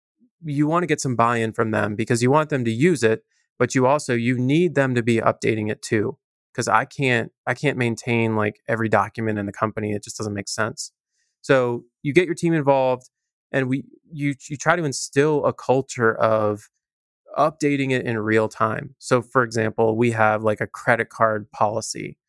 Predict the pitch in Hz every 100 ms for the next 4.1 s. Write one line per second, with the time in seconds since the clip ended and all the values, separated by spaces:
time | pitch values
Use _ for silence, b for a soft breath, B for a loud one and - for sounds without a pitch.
0 | _ _ _ 117 110 113 - 127 117 113
1 | 113 113 110 110 107 - 110 113 113 107
2 | 107 107 110 110 107 107 101 - - 107
3 | 107 - 107 104 104 104 - 113 170 156
4 | -